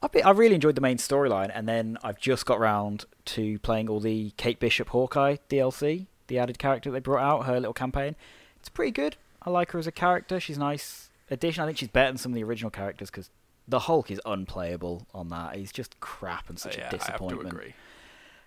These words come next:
Speaker 1: Uh, I like the game. I don't think it's, I don't think it deserves as much of the hate as it's received, but it's, it's, it's just fine. Like, I feel like I'm kind of playing it to pass the time. The Kate Bishop was a nice addition. She's different enough from the other ones.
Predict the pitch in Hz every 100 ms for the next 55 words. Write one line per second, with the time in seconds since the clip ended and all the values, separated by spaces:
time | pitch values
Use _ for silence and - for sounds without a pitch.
0 | _ - 143 143 131 - 117 170 139 139
1 | 139 143 175 160 143 127 - - 143 151
2 | 135 123 113 107 113 110 - _ - 98
3 | 104 - 95 98 107 98 98 _ _ _
4 | 104 101 - - _ _ _ _ - 107
5 | - 113 95 92 87 - 107 92 104 -
6 | - - 214 - - - - 160 - 180
7 | - - 123 110 117 120 117 120 131 139
8 | 131 123 - 117 110 - - 95 95 -
9 | - - - - - 95 95 98 95 _
10 | - 202 170 156 160 139 143 131 - 127
11 | 131 147 143 _ _ - 127 - - 160
12 | - 123 135 135 - 127 127 127 95 95